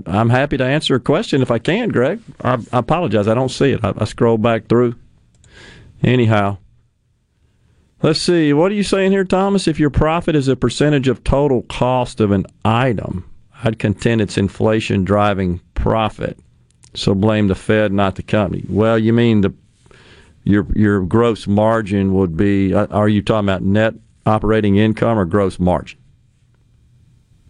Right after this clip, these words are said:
S-, uh, so gross margin is the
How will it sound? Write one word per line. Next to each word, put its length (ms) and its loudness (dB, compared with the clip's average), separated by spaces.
S-, 180 -4
uh, 240 2
so 320 0
gross 320 -2
margin 640 -2
is 480 0
the 460 0